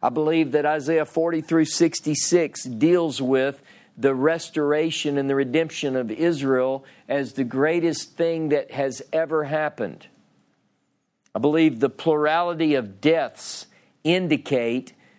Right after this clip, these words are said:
the plurality of deaths in his deaths indicates that this is not a singular figure, although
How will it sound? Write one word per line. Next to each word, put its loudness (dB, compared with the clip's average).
the 0
plurality 0
of -4
deaths 0
in 0
his 2
deaths 0
indicates -2
that -10
this -4
is -4
not -2
a -4
singular 0
figure, 0
although 0